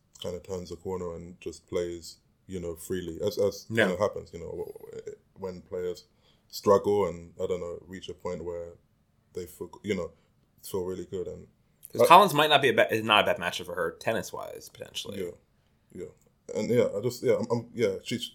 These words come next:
Speaker 1: and also, like, I, I feel like Sh-, Swiatek has been the, obviously the heavy favorite, and she is, she's obviously the high-ranked player here as well, but I'm, I'm wondering, like, if now that she's in the semi-final and now that it's so,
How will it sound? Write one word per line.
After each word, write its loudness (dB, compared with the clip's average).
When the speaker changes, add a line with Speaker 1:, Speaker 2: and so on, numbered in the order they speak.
Speaker 1:
and 2
also, 2
like, 4
I, -6
I -2
feel 2
like -2
Sh-, -10
Swiatek -6
has -10
been -8
the, -4
obviously -2
the -4
heavy -6
favorite, -4
and -2
she 2
is, -2
she's -8
obviously -8
the -6
high-ranked -6
player -4
here -6
as -12
well, -2
but -2
I'm, -4
I'm -2
wondering, -2
like, -6
if -12
now 0
that -2
she's -16
in -10
the -12
semi-final -8
and -8
now -4
that -6
it's -12
so, -4